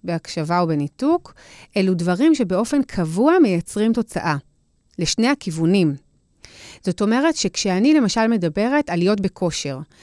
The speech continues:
ואני בטטת קורסה, לא זזה, ופעם ב- אני מתגייסת לאיזה מבצע מטורף, ומכניסה את עצמי לשלוש פעמים בשבוע כושר, אה, ממש משלושה סוגים שונים, מאוד מאוד, אה, חזקים,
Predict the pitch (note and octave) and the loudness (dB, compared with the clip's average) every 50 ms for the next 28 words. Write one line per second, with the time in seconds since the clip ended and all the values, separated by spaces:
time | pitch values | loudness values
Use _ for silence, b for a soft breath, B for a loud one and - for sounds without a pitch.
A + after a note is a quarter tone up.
0 | B B B B F#3 F#3 F#3 F#3+ A3 C4+ D4+ D#4 D#4 D#4+ D#4 - _ _ _ _ | B B B B 0 0 2 4 4 6 6 6 6 4 2 -2 _ _ _ _
1 | _ _ - G3+ G#3 - - C4 C4 - C#4+ C4+ - - G#3+ F#3 D#3+ - - - | _ _ -6 -6 -6 -4 -4 -4 -2 -2 -4 -6 -6 -6 -6 -6 -6 -8 -6 -4
2 | E3 C3+ C#3 - - _ _ - G#3 A3+ C4+ C4 G3+ E3+ D#3+ E3+ D#3 D3 C#3 D3 | -4 -4 -4 -6 -10 _ _ -4 -2 0 0 0 0 -2 -2 -2 -2 -2 -2 -2
3 | D#3+ D#3 A#3+ C4+ b b b b - F3 - - - E4 E4 D#4 B3+ A#3 - D4+ | -2 -2 -4 -4 b b b b -4 -4 -4 -2 -2 0 2 2 2 2 2 2
4 | C#4+ C4 A3 F3 - F3 F3+ F#3+ F#3 A3+ B3+ A3+ - D4 A#3 - E3+ E3 E3 F3 | 4 4 2 0 -2 -2 -2 0 0 0 0 -2 -4 -6 -4 -2 -2 -2 0 0
5 | E3+ E3 D#3+ D3+ - - B3 C4 C#4 B3 - G3 F3+ F#3+ G3+ G3+ - F#3+ E3 D#3 | 0 0 -2 -4 -4 -2 0 0 0 0 -2 -2 -2 0 0 -2 -2 -2 -4 -4
6 | - - E3+ - - A#3 A3+ A#3 G#3 - A3+ A3 A3 G#3 F#3+ - F3+ F3+ G3+ G3 | -2 -4 -6 -4 -4 -4 -4 -4 -6 -4 -2 -2 -2 -2 -2 -2 -2 -4 -4 -4
7 | - - G#3 G3 G3+ G#3 - - F3 D#3 F#3+ G3 E3 - - B3+ B3+ A3+ - C#4 | -4 -4 -4 -2 -2 -4 -4 -6 -6 -4 -2 -2 -4 -4 -4 -4 -4 -2 -2 0
8 | C#4 C#4 C4+ - B B B B B B B B F3+ F3 F3 F3 E3+ E3+ F3 E3+ | 0 0 0 -4 B B B B B B B B 0 0 2 2 2 0 0 0
9 | E3+ F3+ G#3+ B3 C4 B3+ B3 - - G#3+ F#3 - F#3+ E3 - A3+ G3 - - G3+ | 2 2 2 2 2 2 2 0 0 -2 -4 -4 -4 -6 -6 -6 -6 -6 -6 -6
10 | E3+ G#3 G#3 F3+ - - F#3 E3+ G3 A#3+ C#4 C#4+ C#4 C4 C4 B3 A3 G3+ G3+ A3 | -4 -2 -4 -4 -2 -2 0 2 4 6 6 6 6 4 4 4 2 2 2 2
11 | A3 G3+ A3 G#3 G#3 G#3 G3+ F#3+ G#3 F#3 F3 E3 D#3 D#3 D#3+ D#3 D3+ D3+ - b | 2 2 0 0 0 0 0 0 0 0 0 0 0 0 0 -2 -2 -4 -8 b
12 | b b b b b - - G3 F3 D3+ D#3+ - _ - - D#3 D3 D3 G3+ D4+ | b b b b b -6 -4 -2 -2 -2 -4 -6 _ -8 -6 -4 -2 0 0 0